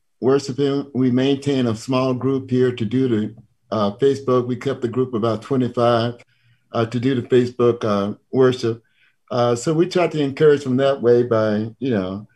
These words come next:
uh, going through the worship service and actually being in the building and let them see us in the building. Uh, and that kinda helped out a lot. <clears throat> But I agree with Brother James. Uh, Zoom has been a, a great tool.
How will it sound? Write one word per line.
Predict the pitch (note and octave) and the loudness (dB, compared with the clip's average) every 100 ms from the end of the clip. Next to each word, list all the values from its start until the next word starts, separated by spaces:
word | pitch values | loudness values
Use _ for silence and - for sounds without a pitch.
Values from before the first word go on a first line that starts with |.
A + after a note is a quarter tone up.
| _ _ _ _ | _ _ _ _
uh, | A#2 A2+ A#2+ C#3+ _ _ - | -6 -4 -4 -8 _ _ -8
going | B2+ C#3+ D3+ | 0 2 2
through | D3+ D3 | -2 0
the | C#3+ | 2
worship | C3+ C3 C3 - | 2 2 -4 -2
service | B2 B2 A#2+ | 0 0 -2
and | A#2 A2+ | -2 -2
actually | A#2+ A#2 A2+ | -4 -4 -4
being | A#2 A#2+ A2+ | -2 -2 0
in | |
the | G#2+ | -2
building | G#2 B2 A2+ G#2+ G#2 - | 0 0 2 -2 -4 -4
and | G2+ | -2
let | A2 A2+ | -2 -2
them | G#2+ | -4
see | G#2 C3+ C3 | -4 -4 -2
us | A2 G#2+ | -2 -4
in | G2 | -4
the | |
building. | G2 G2 F#2+ G#2 - _ _ _ _ | -4 -4 -4 -6 -12 _ _ _ _
Uh, | A#2+ A#2 | 0 0
and | E3 | 2
that | G3+ G#3 | 0 0
kinda | E3 C3+ | 0 2
helped | C3+ - | 0 2
out | B2 G#2+ | 2 2
a | |
lot. | G#2 G2+ G#2 | 2 2 0
<clears throat> | - - A#2 - - - | 0 0 -2 -10 -20 -2
But | C#3+ | 2
I | D#3 D#3+ | 4 2
agree | D3 D#3 | 0 2
with | C3 | 2
Brother | B2+ A#2 | 2 0
James. | G#2 C3 B2+ A2+ A2+ | 0 -2 -2 -2 -2
Uh, | G#2+ G2+ G2+ | 0 -2 -4
Zoom | G#2 D#3 E3+ | -2 0 0
has | C#3 A#2 | -4 -2
been | C3+ | -2
a, | A#2+ G#2 - | 0 -2 -4
a | F#2 | -4
great | G2+ A2+ C#3 C#3+ | -4 2 2 2
tool. | - C#3+ C#3 C3 C3 | -4 -2 0 -2 -4